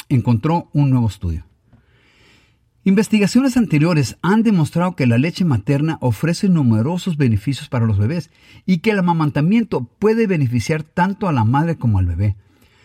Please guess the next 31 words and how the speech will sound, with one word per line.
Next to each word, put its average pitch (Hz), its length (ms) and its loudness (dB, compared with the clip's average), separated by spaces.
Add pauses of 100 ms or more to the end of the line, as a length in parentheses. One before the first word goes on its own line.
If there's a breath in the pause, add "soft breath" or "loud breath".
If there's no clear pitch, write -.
(140 soft breath)
Los 156 220 2
bebés 151 400 2
que 131 140 -2
son 185 280 -4
amamantados 139 800 0 (180)
tienen 208 300 2
menos 180 280 0
probabilidad 123 580 0
de 131 140 -2
sufrir 143 400 -4
infecciones 143 580 0
de 120 140 0
oído, 165 480 0
diarrea, 131 640 0
neumonía, 131 760 2 (440 loud breath)
sibilancias 147 840 0
y 143 80 2
enfermedades 127 480 0
bacterianas 127 560 -2
y 120 60 2
virales, 135 420 -2 (360 soft breath)
según 151 380 0
la 175 80 0
Academia 147 380 0
Estadounidense 123 680 2
de 139 80 -2
Pediatría, 117 640 -2 (120)
la 98 320 0
A 104 80 -2
P 131 140 -6
P, 208 240 -6